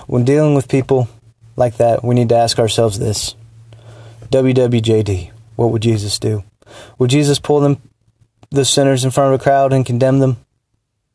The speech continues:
No. Would Jesus pull those people in front of a crowd and have them stoned? No. When they ask for forgiveness, he forgives them.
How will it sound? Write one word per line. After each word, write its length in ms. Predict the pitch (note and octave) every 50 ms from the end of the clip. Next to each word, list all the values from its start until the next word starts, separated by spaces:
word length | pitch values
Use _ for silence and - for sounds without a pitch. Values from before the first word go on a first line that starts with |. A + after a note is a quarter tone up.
| _ _ _ _ _ _ _ _ _ _ -
No. 280 | - F2+ E2+ F2+ E2 - _ - - - - _ _ _ _ _ _ _ _ _ _ -
Would 100 | B2 A#2+
Jesus 520 | A#2 C#3 D3 C#3 B2 C3 B2 - - - - - - - - - - - - - - - - - - - - - - - - - - - - -
pull 160 | - - D3 C#3+
those 180 | C#3+ C#3 -
people 240 | - D3 C3 - C3+
in 60 | B2+
front 220 | - C#3+ C#3 C3+ B2
of 60 | -
a 40 | -
crowd 300 | D3 C3+ C3+ C3+ B2+ B2
and 100 | A2+ A#2+
have 160 | C3 B2+ B2
them 160 | B2 A#2+ A2+
stoned? 560 | - - - C#3 C3+ C3+ C3 C3 B2+ A#2+ G2+ F#2+ - _ -
No. 300 | - G2+ G2+ G2 E2+ D#2 - - - - - - - - - - - - - - - - - - - - - - - - - - _ - _ _ _ _ - _ _ _ _ - - _ - - - - _ - - - - _ _ - - _ _ _ _ _ _ _ _ _ _ _ _ _ _ _ _ _ _ _ _ _ _ _ _ _ _ _ _ _ _ _ _
When 120 | - A#2
they 120 | A#2+ A#2+ B2
ask 160 | A#2+ A2+ -
for 120 | - A2+
forgiveness, 420 | G#2 G#2+ A2+ A#2+ B2 A2+ A2 G2+ -
he 80 | A2+
forgives 380 | G#2+ - G#2+ G#2 A2+ G#2 F#2 F#2
them. 140 | G2 F#2+